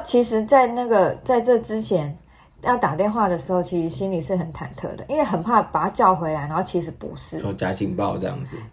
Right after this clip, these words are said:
Speaker 1: 对，就是很麻烦，要，又军中，军中就是一个很，就是很多程-，需要很多程序的一个单位。
Speaker 2: 对，很麻烦。
Speaker 1: 所以呢，我就一直在想说，我到底要不要打这个电话？然后三更半夜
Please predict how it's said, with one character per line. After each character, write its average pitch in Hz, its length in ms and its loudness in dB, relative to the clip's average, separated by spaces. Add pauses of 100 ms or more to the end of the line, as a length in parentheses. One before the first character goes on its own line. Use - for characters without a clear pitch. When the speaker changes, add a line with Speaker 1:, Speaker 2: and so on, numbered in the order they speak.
Speaker 1:
对， 220 220 12 (220)
就 349 120 4
是 339 140 -2
很 202 180 0
麻 151 380 -6
烦， 170 260 -6
要， 262 220 2
又 277 100 12 (160)
军 214 400 -2
中， 190 220 0
军 247 140 -2
中 247 80 -2
就 254 80 2
是 240 180 0
一 196 40 0
个 190 80 0
很， 170 220 0 (920)
就 233 100 -2
是 226 300 4 (140)
很 160 240 -2
多 202 200 6
程-， 175 260 -6
需 - 180 -8
要 220 120 4
很 170 140 -4
多 185 160 2
程 170 280 -6
序 185 160 -2
的 165 80 2
一 151 40 -2
个 170 80 0
单 170 360 -4
位。 190 160 2
Speaker 2:
对， 98 180 0
很 101 100 0
麻 98 300 0
烦。 - 180 -6 (160)
Speaker 1:
所 269 480 10
以 202 300 0
呢， 226 500 0
我 185 160 2
就 302 160 0
一 285 160 0
直 269 100 -2
在 269 160 4
想 190 200 -2
说， 208 240 0
我 - 120 2
到 247 220 0
底 165 120 -4
要 185 120 4
不 196 60 0
要 180 100 4
打 143 240 -6
这 135 80 -8
个 165 80 -2
电 139 260 -6
话？ 135 200 -12 (320)
然 175 100 -2
后 202 140 2
三 196 220 0
更 185 180 -2
半 160 260 -4
夜 151 80 -6